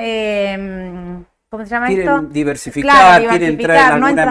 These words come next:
Speaker 1: en
Speaker 2: empresa
Speaker 1: algo
Speaker 2: del agro,
Speaker 1: fuerte.
Speaker 2: acá tenés una
Speaker 1: Una super perlita.
Speaker 2: Sí,
Speaker 1: Súper.
Speaker 2: me parece que es una super
Speaker 1: Yo
Speaker 2: perlita.
Speaker 1: creo que los que piensan, aparte de todo esto, y ahí ya me meto un poco en lo político, que la oposición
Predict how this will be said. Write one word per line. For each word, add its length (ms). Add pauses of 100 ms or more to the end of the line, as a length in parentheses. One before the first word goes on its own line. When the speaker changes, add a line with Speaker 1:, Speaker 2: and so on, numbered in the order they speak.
Speaker 1:
en 60
Speaker 2:
empresa 200
Speaker 1:
algo 80
Speaker 2:
del 120
agro, 260
Speaker 1:
fuerte. 180
Speaker 2:
acá 200
tenés 240
una 300
Speaker 1:
Una 140
super 460
perlita. 500
Speaker 2:
Sí, 360
Speaker 1:
Súper. 420
Speaker 2:
me 100
parece 260
que 80
es 60
una 140
super 280
Speaker 1:
Yo 80
Speaker 2:
perlita. 200
Speaker 1:
creo 280
que 100
los 140
que 140
piensan, 440
aparte 340
de 140
todo 200
esto, 220
y 60
ahí 140
ya 140
me 100
meto 200
un 60
poco 200
en 80
lo 80
político, 540
que 100
la 100
oposición 720